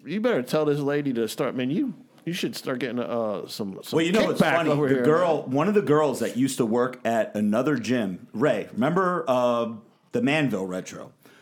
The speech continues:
Speaker 2: Uh, short little Spanish girl, big butt. You were, like, a fan of her. You, every time she would walk by, you'd be like, "God damn, I wanna eat that ass." Remember? Anyways, um, so yeah, she now works at Zoo.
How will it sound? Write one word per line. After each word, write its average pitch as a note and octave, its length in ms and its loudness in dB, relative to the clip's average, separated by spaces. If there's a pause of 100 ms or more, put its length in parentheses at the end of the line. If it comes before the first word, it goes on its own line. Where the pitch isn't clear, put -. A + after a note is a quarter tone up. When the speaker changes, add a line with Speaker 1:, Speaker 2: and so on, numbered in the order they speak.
(320)
Speaker 2:
Uh, G#2+ 320 2
short E3+ 480 -4 (140)
little D3+ 160 2
Spanish C3+ 400 -2
girl, F#2 320 -6 (260)
big C3+ 220 2
butt. - 480 0 (180)
You D#3 160 -4
were, D#3 180 2
like, G#2+ 220 0
a A2 40 -8
fan F#2+ 280 -6
of F2+ 100 -8
her. G2 160 -8
You, A2+ 300 -4
every B2+ 300 -2
time B2+ 200 0
she B2+ 140 -4
would G#2 120 0
walk G2+ 260 -2
by, G2 140 -4
you'd G2+ 100 -2
be A2 60 -2
like, D2+ 140 -8
"God F2+ 260 -8
damn, G2 200 -8
I G2 60 -6
wanna G2 240 -8
eat G2 140 -10
that G2+ 180 -6
ass." F#2 340 -8
Remember? B2+ 280 -2 (760)
Anyways, G#2 400 -2 (140)
um, D3 600 2 (300)
so E3 120 0
yeah, C#3 360 2
she C#4+ 360 4
now F#3+ 320 4
works C#3 480 0
at A#2+ 400 0
Zoo. C#3+ 300 0